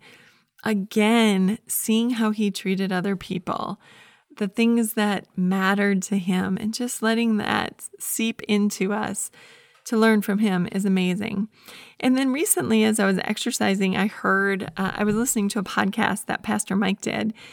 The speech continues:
and he was saying, "You know, when it comes to the Bible, don't read it alone."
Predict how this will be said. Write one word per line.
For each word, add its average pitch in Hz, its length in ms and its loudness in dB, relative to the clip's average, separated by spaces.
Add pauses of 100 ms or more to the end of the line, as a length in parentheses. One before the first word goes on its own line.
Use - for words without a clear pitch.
(480)
and 240 200 4
he 269 140 0
was 294 160 0
saying, 240 320 2
"You 233 80 4
know, 226 100 2
when 233 120 2
it 240 80 -8
comes 311 320 -8
to 277 120 0
the 269 80 0
Bible, 196 380 2
don't 185 560 0
read 180 200 0
it 180 200 -2
alone." 175 580 -4